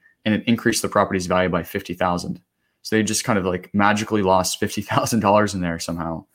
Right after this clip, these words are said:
So you need to be able to renovate it very strategically. Um, you know, kitchens are usually the best thing to do. Bathrooms are great. Um, just, like, a fresh paint, um, paint job, and then making sure that you're laying the flooring. Um, so that, that would be the, the renovation piece. And then after it's renovated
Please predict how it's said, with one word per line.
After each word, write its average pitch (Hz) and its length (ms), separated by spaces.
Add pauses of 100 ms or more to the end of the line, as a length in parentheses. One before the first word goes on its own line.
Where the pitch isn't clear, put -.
(160)
So 127 120
you 127 60
need 139 80
to 135 60
be 131 100
able 123 100
to 113 80
renovate 104 320
it 90 80
very 90 200
strategically. 135 760 (360)
Um, 92 340 (420)
you 107 100
know, 92 100
kitchens 117 380
are 120 60
usually 117 280
the 104 80
best 101 220
thing 104 140
to 95 60
do. 98 380 (220)
Bathrooms 95 460
are 95 60
great. 95 380 (360)
Um, 95 180
just, 110 160
like, 101 120
a 92 40
fresh 92 400
paint, 92 320 (480)
um, 87 380 (260)
paint 101 180
job, 95 300
and 90 100
then 87 200
making 90 220
sure - 120
that 87 80
you're 87 140
laying 87 180
the 87 60
flooring. 113 440 (640)
Um, 95 380
so - 140
that, - 160
that 123 100
would 110 80
be 151 80
the, 117 220
the 113 80
renovation 92 500
piece. - 440 (260)
And 110 100
then 110 80
after 135 240
it's - 160
renovated 104 480